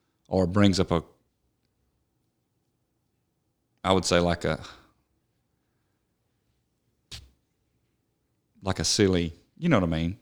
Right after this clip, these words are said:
I mean, you read Facebook. I've read some of that stuff. I think that bothers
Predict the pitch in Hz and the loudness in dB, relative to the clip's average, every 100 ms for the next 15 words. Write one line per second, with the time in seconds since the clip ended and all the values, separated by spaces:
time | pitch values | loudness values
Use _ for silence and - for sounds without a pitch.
0 | - 151 170 113 76 - 64 - - - | -6 -2 -2 -2 -2 -2 -6 -6 -10 -10
1 | _ _ _ _ _ _ _ _ _ _ | _ _ _ _ _ _ _ _ _ _
2 | _ _ _ _ - - - - - - | _ _ _ _ -12 -10 -10 -10 -12 -14
3 | - - - - - - - - - - | -16 -18 -14 -14 -14 -18 -18 -20 -20 -20